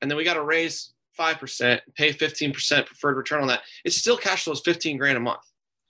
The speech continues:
And so it's like, am I gonna do that deal? Absolutely, because I can amortize debt, I can increase rents, and, and I got five to seven years to pay this guy off, and I can refinance or sell in seven years.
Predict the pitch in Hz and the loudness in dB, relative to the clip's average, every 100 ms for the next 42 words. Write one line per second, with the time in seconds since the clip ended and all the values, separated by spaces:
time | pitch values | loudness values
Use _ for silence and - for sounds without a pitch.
0 | _ - - 143 175 160 147 _ _ _ | _ -18 -8 -4 0 0 -2 _ _ _
1 | _ _ _ _ - - 175 - 170 151 | _ _ _ _ -12 -4 -2 0 0 -2
2 | _ 160 160 185 202 175 165 196 214 151 | _ 0 0 0 0 0 2 2 0 0
3 | 185 220 - _ - 208 - 202 202 240 | -2 -2 -6 _ -2 0 0 0 0 0
4 | - - - 156 170 185 180 - 160 208 | -4 -10 -8 -2 2 2 0 0 0 0
5 | 208 208 180 143 151 - 143 139 135 - | 0 -2 0 -2 -2 -2 -4 -2 -2 -6
6 | _ - - 147 196 214 - 135 139 - | _ -12 -8 0 2 2 0 -2 -2 -2
7 | - 135 147 143 156 147 - - 185 208 | -2 -4 -2 0 2 0 -2 -4 0 0
8 | 202 139 - 175 180 165 175 147 135 131 | -2 -4 0 0 0 0 2 0 -2 -6
9 | - 170 175 156 156 143 - 156 107 135 | 0 2 2 0 0 0 2 0 0 -4
10 | - _ _ _ _ _ _ - 147 147 | -12 _ _ _ _ _ _ -4 0 0
11 | 143 156 147 147 151 156 160 160 175 247 | 0 -2 -4 -4 -2 0 0 -2 -2 0
12 | 233 - _ - - - 139 165 160 202 | 0 -2 _ -20 -16 -6 0 2 2 0
13 | 151 | -2